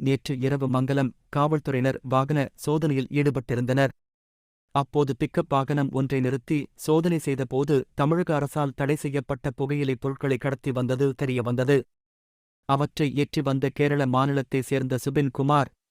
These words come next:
பொள்ளாச்சி நெகமம் பகுதியை சேர்ந்த ஐயாசாமி மற்றும் சோலேஸ்வரன்பட்டி பகுதியை சேர்ந்த தங்கவேல் ஆகியோரிடம் போலீசார் விசாரணை மேற்கொண்டனர்.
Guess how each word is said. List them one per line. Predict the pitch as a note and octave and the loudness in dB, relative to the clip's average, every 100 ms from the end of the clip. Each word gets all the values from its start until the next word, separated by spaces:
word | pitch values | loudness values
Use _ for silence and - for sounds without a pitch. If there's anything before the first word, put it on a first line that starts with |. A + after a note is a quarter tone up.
| _ | _
பொள்ளாச்சி | D3+ D#3 F3+ - E3 | 2 4 2 0 -2
நெகமம் | C3+ D3 D3 C#3 | 0 0 0 0
பகுதியை | C3+ C#3+ C#3+ C3 | -2 0 0 0
சேர்ந்த | C#3 C3 C3 A#2+ | 0 0 -2 -2
ஐயாசாமி | C3 D#3 D#3 D3 C#3 D3 D3+ | 0 0 0 0 0 0 -2
மற்றும் | C3+ - B2 | -2 -2 0
சோலேஸ்வரன்பட்டி | C#3+ D3 D3+ D3 C3 C3 C3 D#3+ C#3 | 2 2 0 0 -2 -2 -4 -4 -2
பகுதியை | C3 C3+ C3 | -2 0 -2
சேர்ந்த | A#2+ C3 B2+ B2 | 0 -2 -2 -2
தங்கவேல் | B2+ B2+ C#3+ D3+ C3 - | 0 0 4 4 2 0
ஆகியோரிடம் | C3 C3 C#3 C3+ C3+ B2+ | -2 0 0 2 0 0
போலீசார் | C#3 C#3+ C#3+ C#3+ C3 | 0 0 0 -2 -2
விசாரணை | B2+ B2 D3+ C#3+ C3+ | -2 -2 0 2 0
மேற்கொண்டனர். | A#2 B2 C3+ B2+ C#3 C#3 | 0 -2 -2 2 2 0